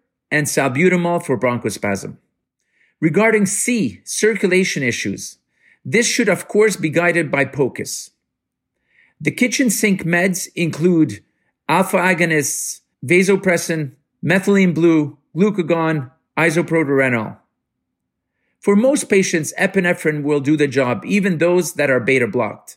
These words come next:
So don't get fancy, stick to the basics. One word regarding steroids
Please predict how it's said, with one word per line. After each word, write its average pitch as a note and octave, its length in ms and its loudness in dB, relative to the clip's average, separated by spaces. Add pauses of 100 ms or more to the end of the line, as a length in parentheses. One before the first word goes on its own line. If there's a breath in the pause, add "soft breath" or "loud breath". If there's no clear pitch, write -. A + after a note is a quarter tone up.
(140)
So - 160 -6
don't F3 220 2
get F#3 200 0
fancy, C#3+ 640 -2 (140)
stick - 260 -4
to D#3+ 80 -2
the D3 100 0
basics. - 680 -4 (1400)
One A#3+ 340 0
word G#3 260 4
regarding E3 400 2
steroids E3 800 0